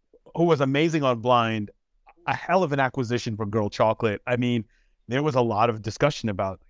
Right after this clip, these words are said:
is he gonna turn pro? 'Cause he was nice on a board. He was really, really something else. He was a joy to watch, and it's, it's sad that he's no longer with us.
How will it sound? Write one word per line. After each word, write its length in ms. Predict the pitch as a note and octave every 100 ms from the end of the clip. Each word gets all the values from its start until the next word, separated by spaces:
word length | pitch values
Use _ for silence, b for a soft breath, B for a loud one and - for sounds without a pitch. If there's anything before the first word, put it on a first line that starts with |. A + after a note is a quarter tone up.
| -
is 100 | G2+
he 60 |
gonna 180 | G#2+ G2+
turn 260 | F#2+ A#2 G#2
pro? 300 | - A#2 G2
'Cause 260 | G#2+ F#2+ -
he 160 | D3 D#3+
was 260 | B2 F#2
nice 1080 | F#2+ F#2+ G2 A2 B2 B2+ A#2 G2+ - - - -
on 140 | A2
a 40 | G2
board. 380 | F#2 F2 E2 - _ _ _ -
He 240 | F3 F3
was 520 | C3 C3+ B2+ G#2 F#2 G2+
really, 420 | G#2+ B2 A#2 G#2+
really 320 | G2+ G#2+ G2+
something 440 | F#2+ A2 G2 G2+ F#2+
else. 240 | - -
He 100 | C3
was 180 | A2+ G#2
a 40 | F#2+
joy 320 | G2 G2+ F#2+
to 160 | -
watch, 480 | F#2+ F#2+ - - - -
and 380 | G2+ G2 G2 -
it's, 400 | G#2 G2 - - _ -
it's 320 | G2 - -
sad 320 | - - A#2 G2+
that 120 | F#2+
he's 200 | G#2+ G#2
no 100 | G2+
longer 260 | G2 G2
with 220 | F#2+ G#2 F#2+
us. 220 | -